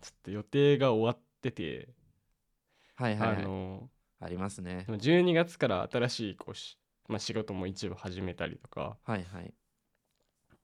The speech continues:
Speaker 1: て中で、その十一月中にいろいろこうしたい、ああしたいみたいな、こう、一緒になんかご飯行こうとか、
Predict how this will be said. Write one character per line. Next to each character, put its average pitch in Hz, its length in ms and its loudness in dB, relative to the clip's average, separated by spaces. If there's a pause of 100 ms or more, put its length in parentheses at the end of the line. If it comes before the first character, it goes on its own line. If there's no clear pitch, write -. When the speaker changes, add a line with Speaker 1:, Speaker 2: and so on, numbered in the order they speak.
(180)
Speaker 1:
て 127 100 -2
中 101 240 -2
で、 - 280 -8 (560)
そ - 140 -20
の 123 100 -14
十 214 320 4
一 214 180 0
月 202 220 0
中 175 200 0
に 165 140 4
い 156 40 4
ろ 156 80 4
い - 40 2
ろ 151 80 0
こ 147 220 0
う 147 60 -2
し 147 80 -12
た 139 120 2
い、 113 60 0
あ 104 120 -2
あ 113 60 -4
し - 100 -14
た 131 100 -2
い 101 80 -2
み - 80 -10
た - 140 -12
い 62 60 -10
な、 - 280 -14 (160)
こ 90 400 -6
う、 - 60 -20 (720)
一 120 100 -6
緒 127 140 -2
に 113 180 -2
な 98 100 -4
ん - 20 -6
か 95 100 -2
ご 98 100 -4
飯 107 200 0
行 - 20 -20
こ 98 140 -4
う 90 60 -8
と - 80 -20
か、 - 200 -18